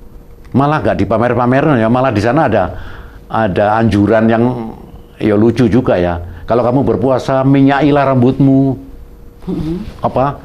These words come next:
Speaker 1: <clears throat> Cucilah mukamu supaya orang lain tidak tahu bahwa kamu berpuasa, kayak toyo ngelentru.
Speaker 2: Hmm.
Speaker 1: Luwe, ndak, tetep,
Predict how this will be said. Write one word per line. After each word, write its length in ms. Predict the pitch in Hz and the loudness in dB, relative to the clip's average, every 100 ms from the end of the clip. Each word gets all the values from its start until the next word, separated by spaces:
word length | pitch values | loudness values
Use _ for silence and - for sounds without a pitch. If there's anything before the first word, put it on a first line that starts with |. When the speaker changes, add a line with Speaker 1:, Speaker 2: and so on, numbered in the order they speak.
| - | -4
Speaker 1:
<clears throat> 320 | - 214 175 | 0 0 2
Cucilah 420 | 151 139 160 156 147 | 2 2 2 4 4
mukamu 560 | 143 143 143 147 139 | 2 2 2 4 2
supaya 320 | 131 143 139 | 2 4 4
orang 160 | 143 139 | 4 2
lain 120 | 160 131 | 2 2
tidak 180 | 113 | 2
tahu 100 | 143 160 | 2 2
bahwa 160 | 117 117 | 2 2
kamu 160 | 123 120 | 0 0
berpuasa, 500 | 101 104 123 113 127 | 0 0 0 0 -2
kayak 160 | 120 | 0
toyo 220 | 127 131 135 | 0 2 4
ngelentru. 720 | 135 135 135 139 127 131 - - | 4 4 4 4 2 2 -2 0
Speaker 2:
Hmm. 600 | 262 254 247 240 226 214 | 2 4 2 2 2 2
Speaker 1:
Luwe, 400 | 139 135 147 143 | 4 4 4 4
ndak, 560 | 147 202 123 90 82 156 | 4 4 2 0 -2 -2
tetep, 160 | - | -2